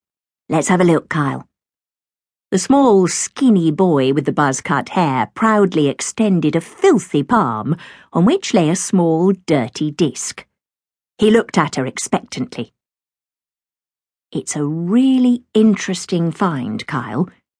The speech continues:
Polly said. "But it's not a denarius. A Roman coin. Not exactly. It's, um, actually a sixpenny piece dating from the nineteen fifties."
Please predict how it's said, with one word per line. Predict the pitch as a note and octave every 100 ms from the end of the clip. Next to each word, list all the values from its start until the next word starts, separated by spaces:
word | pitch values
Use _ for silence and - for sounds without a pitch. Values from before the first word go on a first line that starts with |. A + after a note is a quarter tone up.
| _ _
Polly | F#3+ C#3 C3
said. | - A#2 - - _ _ _ _ _ _ _ _ _ _
"But | F#3+ G#3
it's | A3 A3+ - G3+
not | G#3+ G#4+
a | A4+
denarius. | G#4 G4+ G4 C4 D3+ - - - - - - _ _ _ _ _
A | E3+ D#3+ D#3 D3+ -
Roman | F#3 F#3 E3 C#3+ A#2 A#2 -
coin. | - A2+ A2+ D3+ C#4+ F4 _ _ _ _ _ _ _ _
Not | G#3+ F4 - - - _ -
exactly. | C#4+ - G#3+ G3+ F3 - - - - - - _ _ _ _
It's, | A3 - - - - - - _ _ _ _ -
um, | G3+ G3 G3 F#3+ - _ _ _ _ _ -
actually | F#4+ C5 - F4 D#4+ D4
a | C4+ D4+
sixpenny | - - F#4+ - - D#4 D#4
piece | D4+ G4+ G3+ C#3+ -
dating | - F3+ F3+ G3
from | G3 G3+
the | G#3
nineteen | G#3 A3 A#3+ A#3+
fifties." | G#4 A#4 - - - -